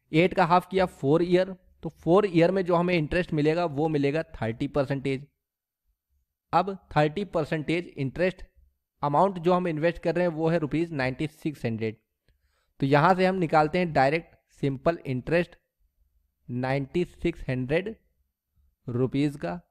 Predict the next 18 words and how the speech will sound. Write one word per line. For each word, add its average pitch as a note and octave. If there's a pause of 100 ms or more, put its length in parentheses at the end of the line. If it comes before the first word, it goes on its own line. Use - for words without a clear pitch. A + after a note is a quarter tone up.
(160)
for D3+
four C3
years। B2 (240)
तो D3 (120)
चार E3
साल F3
के F3
लिए F3 (140)
तीस D3
परसेंट D#3+
इंटरेस्ट D3+
मिलेगा, D#3 (720)
तो C#3
ये D#3+
डायरेक्ट D#3
हो D3
जाएगा C#3+
थर्टी C3+